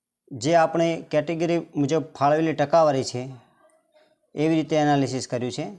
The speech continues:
જેમાં જનરલ ચૌદસો પચાસ જગ્યાઓ,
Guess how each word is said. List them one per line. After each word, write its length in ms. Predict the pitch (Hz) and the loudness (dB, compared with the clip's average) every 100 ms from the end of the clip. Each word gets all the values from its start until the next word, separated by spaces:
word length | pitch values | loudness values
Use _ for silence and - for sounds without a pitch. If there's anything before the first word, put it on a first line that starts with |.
| - 113 | -20 -8
જેમાં 440 | 127 151 165 170 110 - | -2 2 2 2 0 -6
જનરલ 440 | 143 139 135 175 160 185 - _ - | -2 0 2 2 2 -4 -16 _ -4
ચૌદસો 340 | 151 151 165 | -4 -2 -6
પચાસ 360 | 165 143 170 147 | -4 -2 -2 -2
જગ્યાઓ, 420 | 156 151 156 175 | -4 0 0 -2